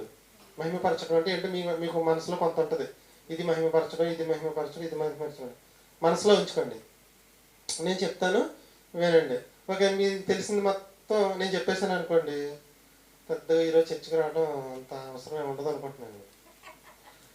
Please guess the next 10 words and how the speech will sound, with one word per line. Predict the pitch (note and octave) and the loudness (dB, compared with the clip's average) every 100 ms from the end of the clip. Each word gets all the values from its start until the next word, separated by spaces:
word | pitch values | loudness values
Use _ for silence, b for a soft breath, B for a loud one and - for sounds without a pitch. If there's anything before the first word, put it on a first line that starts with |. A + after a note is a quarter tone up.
| _ E3 | _ 8
లేదు, | G3 G#3+ | 12 12
ఏదైనా | G#3+ G3+ G3+ | 12 6 6
కొత్త | G3 F#3 | 2 -2
విషయం | F#3 F#3+ F3 | -4 -4 -4
నేర్చుకున్నారనుకోండి, | E3+ - E3+ E3+ D#3+ D3 - | -4 -4 0 4 4 0 -2
దాన్ని | D#3 F#3 D#4+ - - _ - | -2 0 -4 -4 -20 _ -10
చక్కగా | D#3+ E3 A3+ - - _ _ | -4 0 0 -2 -14 _ _
మనసులో | D3+ D3+ D#3+ A3 - - _ _ - | -6 -6 -2 -2 -2 -12 _ _ -6
పదిలపరచుకోండి. | D3 D3 C3+ - - A2+ A2+ - - D#3+ | -4 -2 -6 -8 -12 -14 -14 -20 -12 -6
ఓకేనా? | D#3 F3 D4 | -2 0 -2